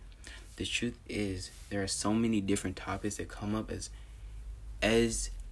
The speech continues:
you weave your way through the education field. But in this podcast, we'll be focusing on what teachers do in the meantime during their day. For one, they attend meetings.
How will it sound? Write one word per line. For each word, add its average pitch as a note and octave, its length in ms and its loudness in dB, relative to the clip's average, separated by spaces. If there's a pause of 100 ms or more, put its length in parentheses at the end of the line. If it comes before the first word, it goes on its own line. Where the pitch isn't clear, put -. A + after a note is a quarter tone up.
(120)
you G2+ 140 -2
weave G#2 340 0
your G2+ 160 0
way G2+ 380 2 (120)
through G2 140 0
the F#2+ 200 -2
education G2 600 0
field. F#2+ 320 -6 (800)
But F#2+ 120 4
in F#2 220 2
this A#2 380 6 (280)
podcast, C#3 680 -2 (500)
we'll G#2 100 4
be G2 220 0
focusing A2+ 480 0
on A#2+ 180 0
what F#2+ 140 -6
teachers G#2 380 -2
do B2 260 0 (1040)
in F#2 100 -6
the F#2 60 -4
meantime F#2+ 580 -2
during F#2 240 -2
their F2+ 160 0
day. F2+ 240 0 (1500)
For F#2+ 160 -2
one, A2 380 0 (640)
they F#2+ 140 0
attend G2+ 360 2
meetings. G2 540 -2